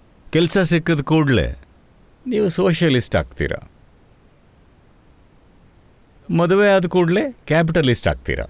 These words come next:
ಹೊಸ ಸನ್ನಿವೇಶಗಳ ಪ್ರಕಾರ, ಆರಾಮ ಅಥವಾ ತೊಂದರೆಗಳ ಪ್ರಕಾರ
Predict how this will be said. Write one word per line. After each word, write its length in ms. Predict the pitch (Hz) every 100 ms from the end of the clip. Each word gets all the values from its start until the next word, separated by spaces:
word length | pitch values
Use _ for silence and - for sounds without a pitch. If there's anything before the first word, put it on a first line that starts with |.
| - - - - - - - - - - - - - - - - - - - - - - - - - - - - - - - - - - - - - - _ _ _ _ _
ಹೊಸ 220 | 123 117 160
ಸನ್ನಿವೇಶಗಳ 800 | 139 120 135 127 123 120 110 104
ಪ್ರಕಾರ, 480 | 107 98 101 90 76 85 127 - _ _ -
ಆರಾಮ 400 | 127 147 165 160
ಅಥವಾ 280 | 147 139
ತೊಂದರೆಗಳ 540 | 117 113 127 143 139 135
ಪ್ರಕಾರ 440 | 117 107 107 92